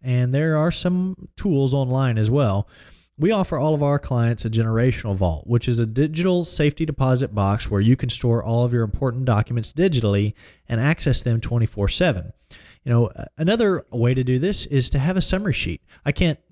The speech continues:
you know, tell you how difficult it is for beneficiaries when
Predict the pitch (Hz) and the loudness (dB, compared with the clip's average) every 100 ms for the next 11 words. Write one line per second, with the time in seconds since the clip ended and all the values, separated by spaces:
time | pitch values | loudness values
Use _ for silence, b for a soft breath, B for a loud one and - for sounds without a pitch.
0 | _ 123 147 113 117 180 180 131 123 135 | _ -10 -2 -2 0 0 2 2 0 0
1 | 127 123 b b - 120 175 - 120 117 | -2 -4 b b -2 -2 0 -2 -2 0
2 | 120 110 110 117 113 110 - 170 - 120 | 2 0 0 -2 0 0 0 -2 0 0
3 | 107 110 107 113 110 107 | 2 2 0 0 2 0